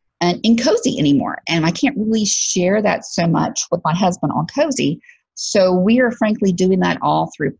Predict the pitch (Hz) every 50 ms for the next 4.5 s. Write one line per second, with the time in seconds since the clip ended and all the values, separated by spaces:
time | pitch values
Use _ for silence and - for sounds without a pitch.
0 | _ - 156 - 151 156 165 - - - - - 202 180 160 - - - _ _
1 | _ _ - - 160 156 147 147 143 139 135 135 - - - _ _ _ _ -
2 | 165 165 147 139 117 135 - - 151 156 151 156 170 170 156 160 - - - 160
3 | 147 147 143 - 151 147 - 156 151 151 147 147 147 147 - - 147 143 139 135
4 | 143 - - - 131 117 120 113 117 -